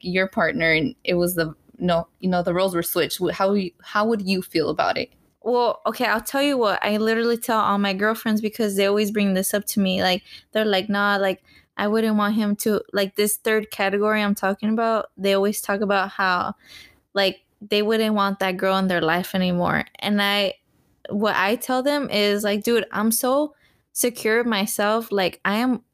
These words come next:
Speaker 2: they're choosing to be with me, and we talked about it, and I know what's up. Like, I know their history, and now they're, whatever, they're friends. They don't see each other on the daily like that.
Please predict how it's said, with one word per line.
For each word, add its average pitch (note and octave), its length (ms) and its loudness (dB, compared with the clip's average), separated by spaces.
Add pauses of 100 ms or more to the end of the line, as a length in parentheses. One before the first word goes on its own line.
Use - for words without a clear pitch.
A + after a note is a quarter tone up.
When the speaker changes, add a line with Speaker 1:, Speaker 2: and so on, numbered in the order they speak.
Speaker 2:
they're A#3 220 0
choosing D#4 460 0
to B3+ 120 -2
be A3+ 220 0
with G3+ 160 2
me, G#3+ 400 0 (280)
and G3+ 160 -2
we G#3 120 0
talked G#3 320 -4
about B3+ 260 0
it, C#4 280 0 (100)
and G#3 280 0
I G#3 120 0
know A3 180 2
what's A3 320 0
up. A3+ 240 0 (220)
Like, G3 340 0
I G3+ 140 0
know A3+ 440 0
their G3 200 0
history, C4 560 0
and G3 160 2
now F#3+ 160 2
they're, G3 260 2
whatever, G3 320 0
they're G3 120 2
friends. G#3+ 440 -2 (440)
They G#3 80 0
don't A3 200 0
see G#3+ 180 0
each G#3+ 160 -2
other A3+ 300 0 (180)
on G#3 140 2
the G3 60 2
daily F#3 420 2
like C4 240 -2
that. D4+ 340 0